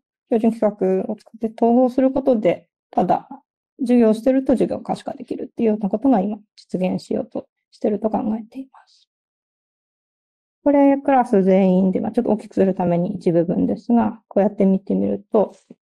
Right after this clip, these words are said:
あの、先ほどマーカー、あ、メモ使ってなかった子なんですが、他の子はちゃんと使えてると。で、一方でこの子はマーカーを使えてない。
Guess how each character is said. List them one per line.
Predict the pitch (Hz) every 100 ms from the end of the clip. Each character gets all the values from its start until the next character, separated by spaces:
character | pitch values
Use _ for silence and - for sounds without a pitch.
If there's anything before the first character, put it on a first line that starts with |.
| _ _ -
あ | 247
の、 | 226 208 202 202 240 - - _ _
先 | 254 262
ほ | 262
ど | 247
マ | 240 240
ー | 233
カ | 226 226 233
ー、 | 214
あ、 |
メ | 214
モ | 233 202
使 | 233 -
っ | 202 -
て | 190
な | 180
か | 190
っ | -
た | -
子 | 226
な | 220
ん |
で | 226
す |
が、 | - 277
他 | 302
の | 330
子 | 320 277
は | 262 247 -
ち |
ゃ | 208
ん | 208
と | 175 - _ _ _ _
使 | - -
え | -
て | 233
る | -
と。 | - _ _ _ _ _ _ _ _ _ _ _ _ 311
で、 | 277 262 277
一 | 269
方 | 277
で | 220
こ | 277
の | 277
子 | 277 240
は | 220 208 214
マ | 226 208
ー | 196
カ | 175
ー | 175
を |
使 | 170 - 214
え |
て | 214 226
な |
い。 | 233